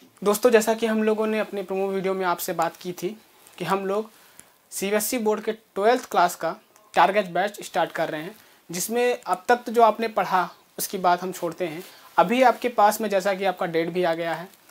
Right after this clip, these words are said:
कि फोर्थ मई से आपका एग्जाम स्टार्ट है, तो अब तक जो आपने पढ़ा उसको ध्यान में रखते हुए हम इन तीन महीने में जो भी कुछ हो सकता है आपके लिए बेहतर से बेहतर करने की कोशिश कर रहे हैं। और हम चाहते हैं कि आप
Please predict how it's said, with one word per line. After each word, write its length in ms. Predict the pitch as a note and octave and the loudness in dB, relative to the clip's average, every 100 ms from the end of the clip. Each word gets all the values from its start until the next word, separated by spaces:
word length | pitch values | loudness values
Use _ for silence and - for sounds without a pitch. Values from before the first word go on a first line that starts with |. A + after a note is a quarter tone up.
| - - - | -20 -20 -8
कि 160 | F#3+ F3+ | -4 -4
फोर्थ 260 | - F#3+ F#3+ | -2 -2 0
मई 180 | F#3 F3+ | -2 -2
से 120 | F#3 | 0
आपका 240 | D#3+ - F3+ | -2 0 -2
एग्जाम 360 | D3 D3+ E3 | -2 -6 -6
स्टार्ट 300 | E3+ F3 E3 | -6 -6 -6
है, 160 | F3+ G#3 _ _ _ - - _ | -8 -18 _ _ _ -20 -20 _
तो 60 | B3+ | 2
अब 260 | B3+ - - | 4 4 6
तक 80 | C#4+ | 4
जो 140 | B3+ B3+ | 6 6
आपने 300 | A3+ A3+ A3+ | 6 2 0
पढ़ा 460 | G3+ F3 F#3+ D3 - _ _ _ - _ - | 0 2 2 0 -4 _ _ _ -20 _ -4
उसको 360 | A3+ - - C#4+ | -2 0 4 4
ध्यान 260 | G#3+ A3+ | 4 -2
में 140 | A#3 A3 | 0 0
रखते 300 | F#3+ - A3 | -2 0 0
हुए 280 | F#3 E3 G#3 - _ - _ | 0 -4 -10 -18 _ -20 _
हम 220 | - C4+ C4+ | 2 4 6
इन 120 | C#4 C4 | 2 0
तीन 220 | A3+ C4 | 0 2
महीने 380 | C4 G#3 A3 A#3 | 2 0 -2 0
में 220 | A3 G3+ A#3 - - - | 0 -2 -4 -16 -20 -12
जो 240 | E3 G3+ A3 | 2 6 6
भी 180 | A#3 D4+ | 6 0
कुछ 260 | - C4+ C4 | 0 -4 2
हो 80 | A3+ | 2
सकता 400 | A#3 A#3 - A3+ G3 | 4 2 4 4 4
है 180 | F#3+ G3 | 4 2
आपके 320 | F3+ - F#3+ | 2 0 -4
लिए 300 | F3+ E3+ F#3 - - - | -2 -2 -4 -10 -20 -4
बेहतर 380 | F#3+ A3+ A#3 C#4 | -2 2 6 6
से 140 | C4 | 4
बेहतर 360 | A3 G3+ A3 A3 | 0 0 -2 0
करने 300 | G#3+ F#3+ G3 | 0 0 -4
की 100 | G#3+ | -8
कोशिश 380 | - D#3 F#3 - | -6 -4 -4 -4
कर 180 | F#3+ | -2
रहे 200 | F#3 F3 | -2 -6
हैं। 180 | F#3 G#3 G#3+ - - - _ | -10 -12 -16 -20 -20 -20 _
और 200 | G3+ A#3 | 8 8
हम 220 | - C#4 C#4 | 8 4 4
चाहते 420 | B3 A3 A3+ C#4+ | 6 4 6 4
हैं 160 | C#4 C4 | 4 0
कि 140 | C4 | 0
आप 280 | G3+ A3+ - | 6 6 6